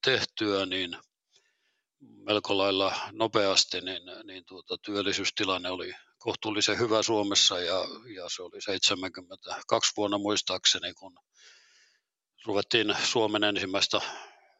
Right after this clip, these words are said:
ydinvoimalaa rakentamaan Olkiluotoon, ja mehän siinä naapurin kavereiden kanssa päätettiin, että nythän me lähdetään ydinvoimalaan töihin, ja, ja, tuota,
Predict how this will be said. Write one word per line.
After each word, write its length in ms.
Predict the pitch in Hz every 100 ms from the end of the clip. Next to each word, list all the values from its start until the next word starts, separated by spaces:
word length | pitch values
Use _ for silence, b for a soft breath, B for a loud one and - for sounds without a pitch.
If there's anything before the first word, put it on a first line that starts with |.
| B _ -
ydinvoimalaa 640 | 127 117 104 101 98 95 95
rakentamaan 600 | 95 87 85 87 95 98
Olkiluotoon, 800 | 107 98 87 71 - - - -
ja 100 | - - _ _
mehän 280 | 98 87 104 - - _ _ b b b b b b b
siinä 320 | - 104 107
naapurin 500 | 98 107 - 98 98 - B B B B B B B B B B _ _ _ -
kavereiden 500 | 113 113 110 107 101
kanssa 380 | 104 98 -
päätettiin, 680 | - 107 95 - - - 90
että 140 | -
nythän 240 | 95 - 95
me 100 | 98
lähdetään 540 | 92 98 92 98 92
ydinvoimalaan 800 | 95 92 95 87 82 85 82 87
töihin, 480 | 104 90 82 73 -
ja, 120 | - - _ B B B B -
ja, 100 | 87
tuota, 640 | - 76 - - - -